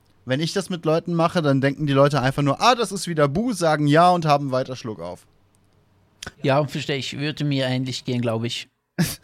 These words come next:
Speaker 2: Also n-, n-, nicht, wenn ich Schluck auf hätte und du was sagen würdest, sondern wenn ich jemand anderem sagen würde, „Hey, du bist ein Fisch.“
Speaker 1: Kein Fisch.
Speaker 2: Ja.
Speaker 1: <laughs>
Speaker 2: Aber auch da,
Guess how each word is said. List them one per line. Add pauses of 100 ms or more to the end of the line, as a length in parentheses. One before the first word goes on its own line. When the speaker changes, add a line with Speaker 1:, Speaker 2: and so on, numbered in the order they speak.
(140)
Speaker 2:
Also
n-,
n-,
nicht,
wenn
ich
Schluck
auf
hätte
und
du
was
sagen
würdest,
sondern (320)
wenn
ich
jemand
anderem
sagen
würde,
„Hey,
du
bist
ein
Fisch.“ (500)
Speaker 1:
Kein
Fisch. (1200)
Speaker 2:
Ja. (420)
Speaker 1:
<laughs> (840)
Speaker 2:
Aber
auch
da,